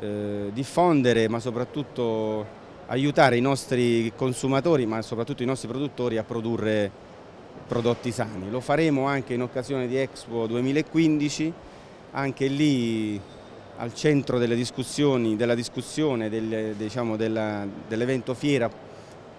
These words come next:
porremo fortemente in evidenza tutte le esperienze dei giovani imprenditori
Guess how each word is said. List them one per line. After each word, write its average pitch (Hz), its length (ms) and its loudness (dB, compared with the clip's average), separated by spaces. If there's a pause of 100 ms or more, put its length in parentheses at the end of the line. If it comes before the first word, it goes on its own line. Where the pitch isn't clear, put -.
porremo 139 420 4
fortemente 139 520 2
in 127 60 0
evidenza 127 680 2
tutte 151 260 -6
le 127 80 0
esperienze 135 520 2
dei 117 140 0
giovani 131 320 4
imprenditori 117 640 -2